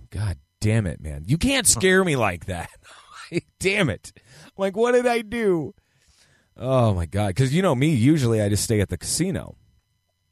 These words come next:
You know, but this, this year I wanted to do things a little bit differently just because, like, I was driving, like, a half hour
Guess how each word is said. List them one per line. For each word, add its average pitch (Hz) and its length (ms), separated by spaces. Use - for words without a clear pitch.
You 101 180
know, 85 180
but 87 200
this, 185 460
this 147 340
year 110 120
I 98 60
wanted 104 240
to 98 80
do 107 140
things 104 240
a 98 40
little 98 200
bit 90 160
differently 95 480
just 90 180
because, 98 260
like, 95 160
I - 80
was 190 200
driving, 131 520
like, 101 200
a 92 40
half 127 380
hour 92 480